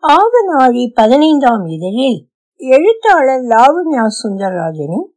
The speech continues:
திருச்சிராப்பள்ளி. ஒலிவடிவம்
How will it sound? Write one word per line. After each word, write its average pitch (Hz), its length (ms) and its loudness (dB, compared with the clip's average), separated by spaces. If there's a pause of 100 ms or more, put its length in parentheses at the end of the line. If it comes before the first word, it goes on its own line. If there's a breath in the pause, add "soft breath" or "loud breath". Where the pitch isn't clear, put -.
(420)
திருச்சிராப்பள்ளி. 226 1160 -2 (640)
ஒலிவடிவம் 220 760 -2